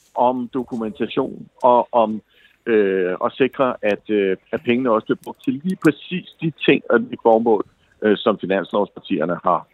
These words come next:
øh, har besluttet. Og det er noget af det, som er med til at generere det her bureaukratiske pres,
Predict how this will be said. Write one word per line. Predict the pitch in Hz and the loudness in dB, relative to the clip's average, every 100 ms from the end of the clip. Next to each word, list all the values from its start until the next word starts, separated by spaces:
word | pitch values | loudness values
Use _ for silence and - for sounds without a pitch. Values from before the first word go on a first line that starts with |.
| 104 | 0
øh, | 92 80 80 - - | 2 2 0 -2 -2
har | 98 | -4
besluttet. | - - 147 170 - _ _ _ - | -4 0 2 2 -2 _ _ _ -4
Og | 117 - | -4 0
det | 139 143 - | 0 0 0
er | 120 107 | -2 -2
noget | 104 113 135 | -2 -2 -2
af | 110 | -4
det, | - 120 | -4 -6
som | - 110 | -4 -6
er | |
med | 90 95 | -4 -2
til | 127 | -2
at | 92 | -2
generere | - 90 95 95 110 - - | -2 -2 0 0 -2 -6 -2
det | 113 | 0
her | 110 | 0
bureaukratiske | 95 98 82 95 80 107 - 101 | -2 -4 -2 0 0 -4 -12 -8
pres, | - 90 | -2 -4